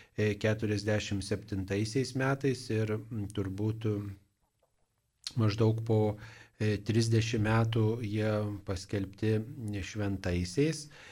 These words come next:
E, jie buvo kunigaikščio Algirdo dva-, dvariškiai, mm, ir nužudyti dėl to, kad buvo tikinti žmonės. Ir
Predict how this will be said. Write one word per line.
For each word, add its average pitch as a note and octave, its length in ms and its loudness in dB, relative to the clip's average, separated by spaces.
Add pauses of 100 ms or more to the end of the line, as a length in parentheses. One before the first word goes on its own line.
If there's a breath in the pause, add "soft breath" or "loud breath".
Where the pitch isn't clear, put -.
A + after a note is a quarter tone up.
(720 loud breath)
E, C3 480 2 (640)
jie G2 240 -2
buvo G#2 380 2 (300)
kunigaikščio G2+ 680 0
Algirdo G2+ 560 0
dva-, F#2+ 540 -2
dvariškiai, F#2+ 880 0
mm, C3+ 800 -6 (540 loud breath)
ir A2 340 0 (260)
nužudyti G#2+ 840 0 (240)
dėl F#2+ 260 -2
to, G2+ 160 0
kad A#2+ 300 -2 (400)
buvo G#2 300 -2
tikinti G#2+ 540 -2
žmonės. F#2+ 720 0 (1600 loud breath)
Ir G#2+ 320 0